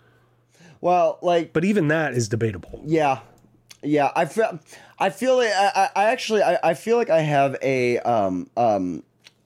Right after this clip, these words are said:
Speaker 1: uh, two things here that really, really sum up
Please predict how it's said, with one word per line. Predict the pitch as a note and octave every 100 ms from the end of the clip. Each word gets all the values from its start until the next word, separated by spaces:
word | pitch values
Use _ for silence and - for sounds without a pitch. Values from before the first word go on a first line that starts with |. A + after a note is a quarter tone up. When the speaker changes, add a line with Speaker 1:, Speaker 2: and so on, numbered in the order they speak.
| _
Speaker 1:
uh, | - G#2+ F#2+ E2+ D2+ - _ _ _ _ _ _ _
two | - F#3
things | - C#3+ A#2+
here | A2 A2+ A2
that | F2+ A2+ -
really, | A#2 C#3+ D3+ C#3+
really | B2 B2 A#2+ A2+ G#2+ - - _
sum | - - - D#3 C#3 C3+
up | A2+ A2